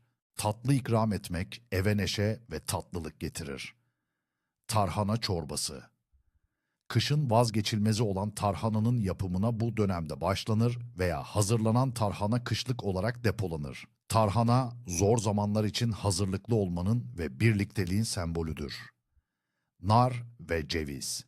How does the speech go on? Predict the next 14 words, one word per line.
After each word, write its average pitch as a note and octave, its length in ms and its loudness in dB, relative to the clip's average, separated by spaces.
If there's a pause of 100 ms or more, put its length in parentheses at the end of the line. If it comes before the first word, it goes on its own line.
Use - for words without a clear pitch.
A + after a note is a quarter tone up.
(240)
Bugün C3 340 6
de C3 260 2
nar G2+ 180 2
yemek A2+ 500 2
veya D2 340 0
nar G#2 160 4
suyu A#2 340 2
içmek, A#2 500 0 (300)
bereketi F#2+ 500 0
ve D2+ 240 -6
doğurganlığı A2 760 2
davet F#2+ 360 2
ettiğine F#2+ 400 -4 (100)
inanılır. D#2+ 640 -4